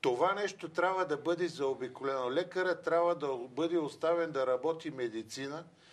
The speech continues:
да получава добро заплащане, да няма разлика между ми-, лекар, който взима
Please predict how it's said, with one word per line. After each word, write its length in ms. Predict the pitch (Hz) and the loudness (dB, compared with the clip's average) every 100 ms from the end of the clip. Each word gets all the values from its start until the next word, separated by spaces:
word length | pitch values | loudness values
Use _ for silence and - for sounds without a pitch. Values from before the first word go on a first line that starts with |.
| - - - | -20 -20 -4
да 200 | 160 160 | -4 -2
получава 720 | 131 120 110 160 175 165 151 - - | -4 -4 -2 2 2 2 -2 -6 -8
добро 480 | 95 127 123 131 170 | -2 0 0 0 2
заплащане, 800 | 185 165 151 135 - 113 107 123 _ - - - | 0 -2 0 -2 -2 -10 -10 -14 _ -20 -20 -10
да 180 | 101 131 | -2 0
няма 380 | 160 202 196 185 | 2 0 0 2
разлика 520 | 196 170 175 - 175 | 2 0 -8 -2 -2
между 320 | 160 156 147 143 156 - | -2 -4 -6 -6 -8 -10
ми-, 220 | 131 143 143 _ _ 139 | -6 -6 -8 _ _ -2
лекар, 340 | 170 165 160 | 0 -2 -2
който 280 | 170 170 160 | -2 -2 -4
взима 360 | 143 165 156 | -4 -4 -4